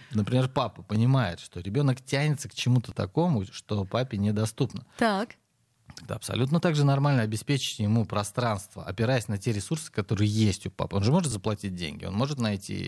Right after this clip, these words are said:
Speaker 2: Тренера.
Speaker 1: ли-, ли-, тренера
Speaker 2: Мгм,
Speaker 1: и так
Speaker 2: мгм.
Speaker 1: далее, подхватить. Или с языками. И, да, когда родитель сам не овладел языком, но очень хочет, чтобы ребёнок овладел,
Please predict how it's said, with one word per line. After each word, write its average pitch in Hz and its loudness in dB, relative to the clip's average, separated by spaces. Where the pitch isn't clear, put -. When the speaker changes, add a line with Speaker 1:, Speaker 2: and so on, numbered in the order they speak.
Speaker 2:
Тренера. 247 4
Speaker 1:
ли-, 208 0
ли-, - -6
тренера 139 0
Speaker 2:
Мгм, 196 2
Speaker 1:
и 214 4
так 190 4
Speaker 2:
мгм. - 2
Speaker 1:
далее, 95 2
подхватить. 117 -4
Или 117 -2
с 135 0
языками. 135 2
И, 95 -12
да, 110 -8
когда 98 -2
родитель 117 0
сам 110 0
не 104 2
овладел 101 0
языком, 107 2
но 117 4
очень 120 2
хочет, 107 -2
чтобы 85 -10
ребёнок 131 0
овладел, 87 -6